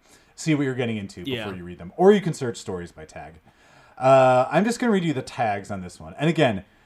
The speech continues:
Speaker 1: this is kind of one of the less horrifying tags.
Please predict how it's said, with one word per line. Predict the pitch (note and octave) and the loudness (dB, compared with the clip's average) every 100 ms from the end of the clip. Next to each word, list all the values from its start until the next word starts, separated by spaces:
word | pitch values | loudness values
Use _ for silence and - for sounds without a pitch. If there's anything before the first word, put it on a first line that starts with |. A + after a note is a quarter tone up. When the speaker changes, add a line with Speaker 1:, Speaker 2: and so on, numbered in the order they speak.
| _ - | _ -6
Speaker 1:
this | F3+ A#3+ | -4 -4
is | A3+ | -8
kind | - G3 F#3 | -2 0 2
of | E3+ B2+ - - - | 0 -2 -20 -20 -20
one | F3 D#3 D#3 | -16 -2 2
of | D3+ C3 | 2 0
the | C3 B2 A#2 | -2 0 0
less | B2 A2+ A2+ A#2+ A2+ - - - _ | -2 -14 -6 -4 -6 -8 -14 -16 _
horrifying | - A2 G#2+ G2+ - G2 F#2 F2+ F2+ F2 G2 A2 | -12 -8 -6 -8 -8 -8 -8 -10 -10 -12 -14 -20
tags. | - F2+ D#2 E2 G#2 | -12 -12 -12 -18 -20